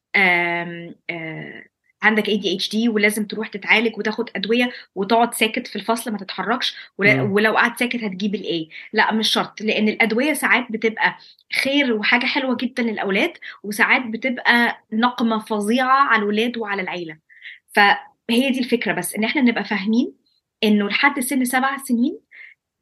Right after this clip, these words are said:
Speaker 1: الدايجنوزس أو، أو التشخيص ما يبقى، ما بيبقاش مية في المية مظبوط، ولازم أروح تشخيص أول وتاني وتالت وأبص على الموضوع من فكرة كبيرة، يعني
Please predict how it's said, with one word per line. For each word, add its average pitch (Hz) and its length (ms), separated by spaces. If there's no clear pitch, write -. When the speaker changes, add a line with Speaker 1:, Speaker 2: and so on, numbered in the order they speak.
Speaker 1:
الدايجنوزس 220 720
أو، 202 340
أو 196 240
التشخيص 247 680
ما 240 100
يبقى، 202 320
ما 196 80
بيبقاش 208 760
مية 254 220
في 277 140
المية 240 300
مظبوط، 233 680
ولازم 220 760
أروح 220 300
تشخيص - 640
أول 190 380
وتاني 240 520
وتالت 254 600
وأبص 220 540
على 254 220
الموضوع 247 640
من 233 120
فكرة 269 400
كبيرة، 190 440
يعني 180 400